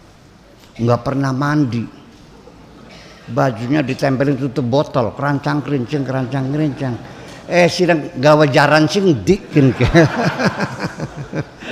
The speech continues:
Gawe kuda larat gitu.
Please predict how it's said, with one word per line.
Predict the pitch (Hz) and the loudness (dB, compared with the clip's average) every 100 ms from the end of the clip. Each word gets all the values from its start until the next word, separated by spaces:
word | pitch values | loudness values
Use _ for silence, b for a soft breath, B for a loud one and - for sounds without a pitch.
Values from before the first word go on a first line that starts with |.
| - - 110 B B B B B B - 95 113 120 160 | -14 -10 -10 B B B B B B -10 -4 -4 -6 -2
Gawe | 131 127 127 | 0 0 0
kuda | 139 127 | 0 4
larat | 131 135 131 123 95 95 107 | 6 6 4 2 -2 -6 -2
gitu. | 104 104 101 | 0 0 0